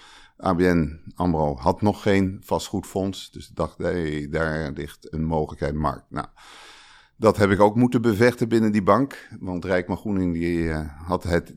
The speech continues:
idee, die zat toen in de raad van bestuur, dat hij commissaris wilde worden bij een, eh, vastgoedfonds, de toenmalige Corio geheten. En, eh, vond dat beter geschikt als een huisfonds voor de bank.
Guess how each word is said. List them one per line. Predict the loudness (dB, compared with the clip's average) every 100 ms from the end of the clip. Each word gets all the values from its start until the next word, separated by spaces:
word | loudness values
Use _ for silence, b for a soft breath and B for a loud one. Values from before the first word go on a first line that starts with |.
| -8
idee, | -4 2 4 4 2 -4
die | -6
zat | -4 -4
toen | -4 -4
in | -4
de | -2
raad | -2 -2
van | -4
bestuur, | -8 -6 -2 0 -2 -6
dat | -8
hij | -6 -6 -6
commissaris | -6 -6 -4 -4 -4 -8 -16 -18
wilde | -10 -6 -4
worden | -2 -2 -4 -4
bij | 0 2 0 -4 B B B B
een, | -2 0 0 -4
eh, | -10 -10
vastgoedfonds, | -8 -8 -4 -6 -4 -4 -4 -6 -14
de | -10
toenmalige | -4 -2 -2 -4 -6 -8 -10 -8
Corio | -2 0 2 4 2
geheten. | 2 -2 -2 -4 -10 -14 B B B B B
En, | 0 4 6 4 2
eh, | 0 0 -2
vond | -6 -4 0
dat | 2 0 -2 -8
beter | 0 2 2 -2
geschikt | -6 -4 -6 -6 -8
als | -4 -4 -6 -8
een | -4 -2
huisfonds | 0 -2 -2 -6 -6 -8 -10
voor | -4 -2
de |
bank. | 2 2 2 -8